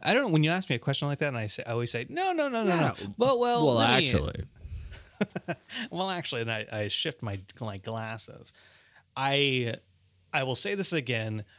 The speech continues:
Speaker 1: I didn't appreciate the episode, uh, upon initial watch.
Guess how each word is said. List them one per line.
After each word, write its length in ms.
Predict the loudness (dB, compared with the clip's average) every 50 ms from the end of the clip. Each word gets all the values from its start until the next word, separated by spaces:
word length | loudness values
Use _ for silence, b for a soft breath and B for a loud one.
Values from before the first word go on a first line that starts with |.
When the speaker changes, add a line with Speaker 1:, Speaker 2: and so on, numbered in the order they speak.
| b b -8
Speaker 1:
I 80 | -8 -8
didn't 480 | -8 -4 -2 -2 0 0 -2 -2 -6 _ -8
appreciate 560 | -8 -8 _ -6 -4 -4 -2 -2 -4 -6 -4
the 100 | -4 -4
episode, 680 | -4 -4 -4 -6 -4 -2 -2 -2 -2 -2 -4 -6 -10 -14 _ _ _ _ _ _ _ _ _ _ -8
uh, 300 | -4 -2 0 0 0 -2 -4
upon 400 | -6 -4 -2 -2 0 0 -2 -4
initial 400 | -4 -4 -2 -2 -2 -4 -4 -4
watch. 580 | -6 -6 -6 -6 -8 -8 -10 -10 -12 -12 -14